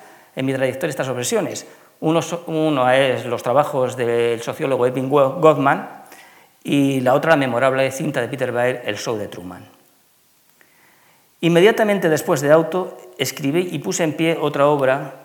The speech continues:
en que desplegaba similares asuntos, Rezagados. Tres ciclistas no dejan de pedalear clavados en el escenario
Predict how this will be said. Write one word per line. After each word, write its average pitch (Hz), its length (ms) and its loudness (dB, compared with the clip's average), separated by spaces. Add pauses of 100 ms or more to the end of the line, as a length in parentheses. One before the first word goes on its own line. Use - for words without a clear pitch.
(100)
en 117 200 -8
que 123 180 -2
desplegaba 123 520 0
similares 113 480 -2
asuntos, 110 540 -8 (320)
Rezagados. 107 760 -8 (920)
Tres 170 240 -2
ciclistas 185 640 -6
no 151 160 -4
dejan 147 300 -2
de 120 100 -2
pedalear 120 640 0
clavados 127 440 0
en 120 80 -6
el 117 100 -6
escenario 156 600 -4